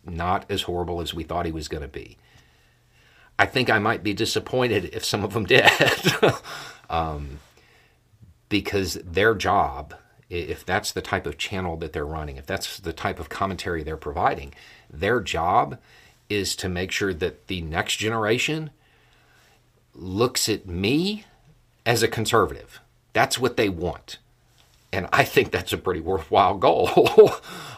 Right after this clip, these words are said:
Um, I, I don't, I don't want to come down on that. That's, it, it's the way it should be. They're planning for the future. My commentary is more about now and how to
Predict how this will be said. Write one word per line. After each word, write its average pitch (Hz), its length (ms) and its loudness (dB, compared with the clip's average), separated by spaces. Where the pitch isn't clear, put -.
Um, 76 640 4
I, 95 220 4
I - 20 8
don't, 113 300 2
I 95 80 4
don't 104 180 2
want 104 200 -4
to 87 280 -4
come 110 260 -4
down 90 280 -2
on 69 160 -12
that. - 340 -20
That's, - 520 -8
it, 87 240 -8
it's - 200 -6
the 95 120 -2
way 90 160 -4
it 87 100 -8
should 78 300 -6
be. 85 340 -10
They're 92 320 2
planning 92 440 -2
for - 100 -14
the 76 100 -6
future. 113 580 0
My 92 260 -2
commentary 90 560 -4
is 78 140 -8
more 82 260 -6
about 78 420 -4
now 82 680 -4
and 85 200 -4
how 87 380 -4
to 82 580 -6